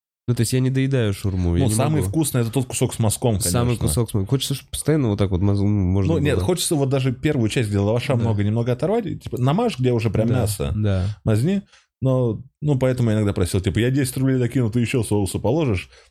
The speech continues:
Speaker 2: Но дело в том, что шаурма, несмотря на то, что, казалось бы, можно её улучшить, она идеально сбалансирована, идеально сбалансирована. И чуть только ты говоришь: «Мне, пожалуйста, м, там, дополнительных помидоров», или «Давай я тебе доплачу, только ты мясо в два раза больше положи», потому что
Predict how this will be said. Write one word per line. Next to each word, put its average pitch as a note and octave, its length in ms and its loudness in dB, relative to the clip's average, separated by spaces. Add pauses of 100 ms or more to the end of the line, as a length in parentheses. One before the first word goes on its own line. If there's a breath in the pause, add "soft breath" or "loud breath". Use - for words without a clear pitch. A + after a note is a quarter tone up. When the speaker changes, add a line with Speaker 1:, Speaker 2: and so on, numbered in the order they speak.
(100)
Speaker 2:
Но G#2+ 160 2
дело A#2+ 260 0
в - 60 -4
том, C#3+ 120 2
что A#2+ 140 0
шаурма, A2+ 600 0
несмотря G#2+ 480 0
на F#2+ 160 2
то, A#2 200 -2
что, - 200 -4
казалось G2 400 2
бы, F#2 100 0
можно G2 280 0
её F2+ 100 2
улучшить, A#2+ 340 -2
она G#2 220 0
идеально G#2 600 0
сбалансирована, D#2 840 -2
идеально A#2+ 600 2
сбалансирована. D#2+ 800 -2 (420 loud breath)
И A2 80 4
чуть A#2+ 160 -2
только - 180 0
ты A2 100 2
говоришь: F#2+ 440 0 (220 loud breath)
«Мне, A2 180 0
пожалуйста, E2 600 0
м, C#2+ 260 -4
там, - 160 -4
дополнительных F2+ 500 0
помидоров», C#3 580 0
или F2 140 2
«Давай F#2 360 0
я E2+ 40 -4
тебе F2 140 -2
доплачу, F#2 400 -2
только F2 180 0
ты G2 120 0
мясо G2 280 0
в E2 60 0
два E2+ 140 0
раза E2 180 0
больше F#2 280 0
положи», G#2+ 380 -2
потому G#2 260 0
что - 280 -2